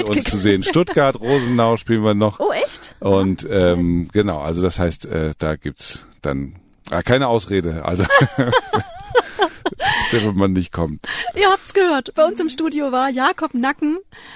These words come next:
Speaker 2: in der Vorbesprechung für sein Duo-Programm mit Helge Thun.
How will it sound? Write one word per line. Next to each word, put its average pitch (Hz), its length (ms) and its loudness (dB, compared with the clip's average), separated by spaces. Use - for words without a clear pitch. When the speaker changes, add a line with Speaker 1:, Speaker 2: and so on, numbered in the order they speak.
Speaker 2:
in 233 120 -6
der 233 80 2
Vorbesprechung 254 560 -2
für 269 420 0
sein 247 440 0
Duo-Programm 247 680 4
mit 247 180 -2
Helge 247 240 2
Thun. 269 420 0